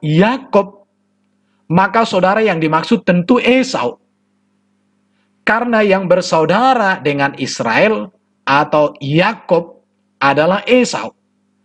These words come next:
Tetapi pada konteks ini tidak ada suku Esau. Sebab Esau bukanlah Israel. Bahkan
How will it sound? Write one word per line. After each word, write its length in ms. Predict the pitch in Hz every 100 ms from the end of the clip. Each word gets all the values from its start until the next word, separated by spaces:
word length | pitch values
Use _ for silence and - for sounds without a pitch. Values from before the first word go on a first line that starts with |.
| _ _ _
Tetapi 480 | 220 220 220 277 277
pada 320 | 208 190 180
konteks 560 | 226 262 254 226 - -
ini 480 | 135 147 226 220 - _ _ _ 233
tidak 640 | 233 208 156 240 247 -
ada 560 | 139 131 120 175 214 208
suku 400 | - 135 135 208
Esau. 640 | 220 247 240 214 151 - _ _ _ _ _ _ _
Sebab 400 | - 160 160 214
Esau 720 | 143 139 135 180 202 196 - _ _ -
bukanlah 720 | 147 147 180 170 160 160 - _
Israel. 720 | 131 - 135 131 131 113 - _ _ _ _ _ _ _ _ _ _ -
Bahkan 480 | 120 113 160 175